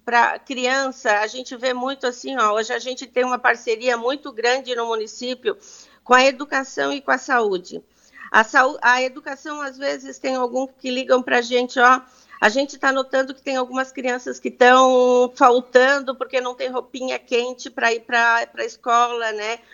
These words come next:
Uma meinha, um calçado. Então, a gente tem essa parceria, eles ligam pra gente, a gente dá um socorro, né? E leva pra eles. E há também a saúde, as agentes de saúde, às vezes, elas visitam algumas casas e passam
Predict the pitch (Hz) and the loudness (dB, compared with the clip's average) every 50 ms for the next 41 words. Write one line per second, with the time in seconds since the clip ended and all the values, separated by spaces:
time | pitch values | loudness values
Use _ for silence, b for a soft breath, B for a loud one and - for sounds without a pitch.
0 | b b b 220 220 220 233 240 240 233 233 240 247 254 247 240 233 226 226 220 | b b b 2 2 2 2 2 0 0 0 -2 -4 -6 -6 -4 -6 -6 -6 -2
1 | - 233 220 220 - - - 240 247 254 262 262 233 226 233 226 - b b b | -2 -2 -2 -2 -6 -2 2 4 6 6 6 4 0 -4 -10 -10 -10 b b b
2 | b b b b 226 240 240 240 - 277 262 277 277 285 277 269 262 302 302 302 | b b b b -4 -4 -2 -2 -2 0 2 2 0 0 -2 -4 -6 -8 -12 -12
3 | 311 269 311 294 294 294 - 269 254 302 294 277 262 - 302 285 247 254 302 339 | -12 -10 -6 -6 -6 -6 -6 -6 -4 -4 -6 -6 -6 -6 -6 -6 -4 -4 -6 -4
4 | 330 - 262 254 233 240 240 247 262 294 330 302 339 320 285 302 262 277 254 262 | -4 -4 -2 -4 -4 -6 -8 -10 -8 -8 -6 -6 -6 -8 -6 -4 -6 -6 -6 -6
5 | 269 277 285 - 277 240 233 269 269 262 269 285 277 254 247 240 233 220 240 247 | -10 -10 -8 -6 -8 -6 -6 -8 -10 -10 -12 -14 -16 -16 -18 -2 4 6 6 6
6 | 269 302 320 311 - - 294 277 - - 254 247 262 294 311 339 359 - b b | 6 4 0 -2 -4 -4 -4 -4 -2 0 2 4 4 2 0 -4 -10 -12 b b
7 | b b b b 226 226 233 254 294 320 _ _ - 240 254 254 247 254 262 262 | b b b b -4 -2 -2 -2 -2 -6 _ _ -8 -6 -4 -2 -2 -2 -2 -4
8 | 269 240 - 262 269 262 240 226 214 202 196 180 180 - _ b b b b b | -8 -8 -6 -4 -4 -2 -2 -4 -4 -6 -10 -12 -14 -16 _ b b b b b
9 | b - 254 285 302 320 311 - 349 320 294 302 320 311 320 320 285 - 339 320 | b -4 0 0 0 -2 -2 -4 -6 -6 -6 -6 -8 -8 -8 -10 -8 -8 -6 -6
10 | 302 294 330 262 247 240 240 240 254 240 233 233 262 254 254 277 262 233 226 240 | -4 -4 -4 -4 -4 -4 -4 -4 -6 -6 -6 -8 -10 -10 -8 -10 -10 -10 -10 -10
11 | 254 - 277 240 233 254 277 262 247 262 240 240 233 240 247 247 240 247 254 247 | -4 2 4 4 4 4 2 0 0 0 0 0 2 2 2 2 4 4 4 4
12 | 247 247 226 240 254 247 226 233 262 254 - 254 240 233 240 247 247 240 240 - | 4 2 -2 -6 -8 -8 -8 -8 -8 -6 -4 -4 -4 -4 -4 -4 -4 -4 -4 -2
13 | - 233 233 240 254 247 254 254 247 240 262 - - - 247 254 - - - - | 2 4 4 4 4 2 -4 -10 -12 -12 -14 -8 -2 -2 0 0 -2 -4 -10 -12
14 | 151 160 | -12 -12